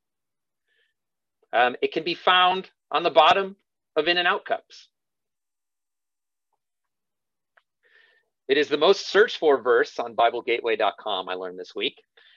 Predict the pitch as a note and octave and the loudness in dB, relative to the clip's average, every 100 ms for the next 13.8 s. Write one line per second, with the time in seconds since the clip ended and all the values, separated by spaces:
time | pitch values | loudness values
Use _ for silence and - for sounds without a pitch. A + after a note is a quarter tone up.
0 | _ B2+ C#3+ D3 - _ B2 A#2+ A#2+ A#2+ | _ 0 0 0 -6 _ 0 2 2 0
1 | - _ C3+ D3 - E3 - D#3 D3 D3 | -6 _ -6 -6 -4 -10 0 2 4 0
2 | C#3 C#3 - E3 C#3+ - B2+ A2+ G#2+ G#2 | -4 -4 -4 -6 -6 -8 -4 0 0 -2
3 | _ _ G#2+ - G2 - F2+ F2+ E2 D#2+ | _ _ -12 -8 -12 -10 -14 -10 -14 -12
4 | E2 D#2 D#2 D2 _ _ _ _ _ _ | -14 -14 -16 -20 _ _ _ _ _ _
5 | _ _ _ _ B2 C3 E3 G3+ F#2+ - | _ _ _ _ -6 2 2 2 -2 -10
6 | _ _ _ _ _ _ _ E3+ G#3+ A3 | _ _ _ _ _ _ _ 4 4 2
7 | A#3+ B3 G3+ - - D3+ D#3+ E3+ C3 D#3 | 0 0 -4 -4 -8 -6 -4 2 2 2
8 | C#3 C#3 C3+ D#3 C3 B2 B2 - B2 D#3 | -2 -2 -2 -2 2 0 0 -6 -4 -4
9 | D#3 D#3 C3+ B2+ G2+ A2+ A2+ B2 C3+ G#3+ | -2 -4 -2 -4 -2 -2 -2 -2 -4 -4
10 | _ _ _ _ _ _ _ _ _ _ | _ _ _ _ _ _ _ _ _ _
11 | _ _ _ _ _ _ _ _ _ - | _ _ _ _ _ _ _ _ _ -20
12 | - _ - - C#3 C#3+ D3 F3 E3+ E3 | -20 _ -20 -6 0 0 2 -2 0 0
13 | E3 - D3+ C#3 C#3+ - B2+ A2+ | -2 -2 0 4 2 2 -6 -8